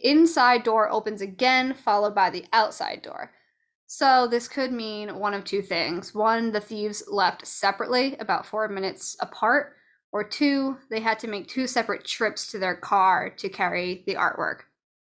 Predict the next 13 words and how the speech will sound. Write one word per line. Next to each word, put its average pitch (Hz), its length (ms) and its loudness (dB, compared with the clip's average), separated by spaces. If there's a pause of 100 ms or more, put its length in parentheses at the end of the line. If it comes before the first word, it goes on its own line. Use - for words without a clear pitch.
basically. - 460 -14 (1400)
The 254 60 -2
guards 330 280 4
remained 294 280 8
handcuffed 233 760 0
down 208 240 2
in 220 80 -6
the 208 60 -10
basement, 208 520 -2
taped 196 280 -6
to 214 60 -14
those 202 180 -4
pipes, - 520 -2